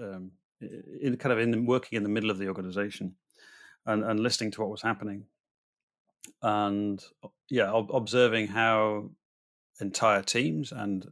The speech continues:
individuals inside teams were kind of talking about their work and so on. And then, um, so, so the direct experience w-, from our work was, w-, was, was a key,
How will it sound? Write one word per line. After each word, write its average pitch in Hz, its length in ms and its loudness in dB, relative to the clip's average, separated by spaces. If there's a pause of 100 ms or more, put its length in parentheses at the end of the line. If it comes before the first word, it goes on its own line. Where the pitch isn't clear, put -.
(140)
individuals 110 540 -4
inside 101 340 -8
teams 107 380 -12
were 113 80 -16
kind 101 200 -10
of 95 140 -10 (540)
talking 113 500 -8
about 104 260 2
their 104 140 0
work 104 460 -4
and 98 120 -8
so 101 200 -6
on. 92 140 -8 (680)
And 156 80 6
then, 147 300 6 (180)
um, 110 400 0 (140)
so, - 140 -4
so 127 240 2 (120)
the 120 120 0
direct 147 340 6
experience 131 500 2
w-, 117 220 -10
from 113 180 -4
our 104 140 2
work 127 280 0
was, 107 200 -4
w-, 104 180 -12
was, 101 300 -16
was 101 160 -16
a 98 40 -18
key, 101 380 -6